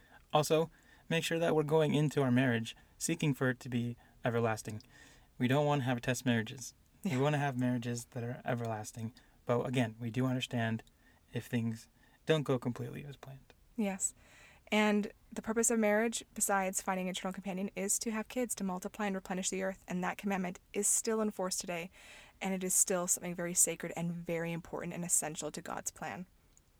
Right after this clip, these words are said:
Speaker 1: Marriage is between yourselves and God. You know, always keep that relationship sacred. You know, and always remember how important it is to have open communication about our feelings and what we expect from our,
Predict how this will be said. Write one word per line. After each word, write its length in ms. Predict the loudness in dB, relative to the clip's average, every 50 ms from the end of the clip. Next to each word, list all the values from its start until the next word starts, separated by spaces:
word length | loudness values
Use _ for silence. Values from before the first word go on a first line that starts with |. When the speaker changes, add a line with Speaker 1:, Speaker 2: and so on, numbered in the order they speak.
| _ _ _ _ _ _ _ _ _ -2
Speaker 1:
Marriage 320 | 0 0 2 0 0 0 0
is 100 | 0 0
between 540 | -2 -4 -2 2 4 4 6 6 6 4 2 -4 _ -20 -20 -20 -20 -20 _ -2
yourselves 440 | 0 2 2 2 2 0 0 2
and 120 | 2 0 2
God. 280 | 2 0 -2 -4 -4 -8 -12 _ _ _ _ _ -20 -20 -20 _ -8
You 80 | -6 -4
know, 40 | 0
always 280 | 2 4 4 4 2 0
keep 260 | -2 -6 -6 -2 2
that 240 | 4 4 4 4 2 -2
relationship 640 | -4 -2 -2 -2 -2 -2 -2 -2 -2 -2 -4 -6 -6
sacred. 460 | -8 -8 -8 -8 -6 -6 -8 -8 -8 -12 _ _ -20 -20 _ _ _ _ _ _ -4
You 60 | -2
know, 80 | -2 -2
and 80 | -2 0
always 340 | 0 0 2 2 0 2 2
remember 400 | 4 4 4 4 4 2 2 2
how 200 | 2 2 2 2
important 380 | 2 0 0 0 2 2 2
it 40 | 0
is 120 | -2 -4 -6
to 80 | -4
have 180 | -4 -2 -2 -2
open 280 | -2 -2 -2 0 -2 -2
communication 800 | 0 0 2 2 2 2 2 0 -2 -2 -2 -2 -2 -2 -2 -4 -6 -14 _ -20 -20 -20 -8 0
about 200 | 4 6 6 6
our 100 | 4 2
feelings 480 | 2 4 4 4 6 4 4 2 0 -4 -12 -20 -4 2
and 80 | 4 6
what 120 | 6 8
we 120 | 8 6 6
expect 460 | 4 4 2 2 2 2 0 -4 -14 -20 _
from 300 | -4 0 2 4 4 4
our, 260 | 4 2 0 -2 -2